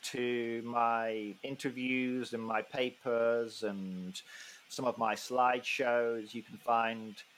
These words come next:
links to kind of check out my books. You can also buy my books if you wish directly from my website. You can download the first chapter of both, uh, Alien Information Theory and Reality Switch Technologies, which of course you can also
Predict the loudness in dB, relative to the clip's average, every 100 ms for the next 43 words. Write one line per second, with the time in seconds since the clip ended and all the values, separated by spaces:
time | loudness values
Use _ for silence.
0 | -14 -4 -4 -4 -12 -6 -2 0 0 -4
1 | -8 -6 -8 -4 -2 0 0 0 2 2
2 | 2 -4 -8 -6 -2 0 2 0 2 6
3 | 8 8 4 0 2 0 -2 -14 -12 -8
4 | -2 -2 -2 0 2 2 -2 -8 -6 -2
5 | 0 2 2 0 0 4 6 4 -2 -14
6 | -16 -18 -18 -10 -8 -8 0 4 4 6
7 | 6 4 0 -14 -20 -10 -4 4 4 4
8 | 0 2 0 0 0 0 0 0 0 0
9 | -16 -10 -2 2 2 2 2 0 0 -4
10 | -4 -4 -4 -10 -2 2 2 2 0 4
11 | 4 2 -4 -6 -6 -6 -8 -6 2 4
12 | 4 2 -2 -2 -8 -16 -20 -20 _ -10
13 | -8 0 2 2 0 -2 0 2 -2